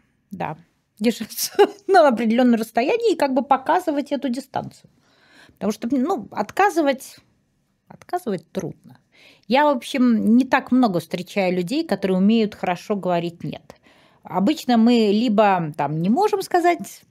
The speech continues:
"да", и как-то вот там говорим "нет", потом, ну, как бы говорим "да", потом "не делаем", там, и так далее.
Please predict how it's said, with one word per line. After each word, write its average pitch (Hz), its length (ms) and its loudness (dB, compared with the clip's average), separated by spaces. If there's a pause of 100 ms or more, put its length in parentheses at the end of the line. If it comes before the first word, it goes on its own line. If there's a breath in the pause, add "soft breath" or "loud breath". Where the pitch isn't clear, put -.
(280)
"да", 269 340 0
и 262 160 0
как-то 233 400 -4
вот 214 180 -4
там 190 440 -2 (120)
говорим 208 360 2
"нет", 196 180 0
потом, 190 260 -2 (380)
ну, 196 240 0
как 147 220 -6
бы 160 120 -4
говорим 190 380 2
"да", 220 360 2
потом 175 300 -2
"не 156 140 0
делаем", 196 600 0
там, 165 180 -2
и - 20 -6
так 190 200 -2
далее. 139 300 -4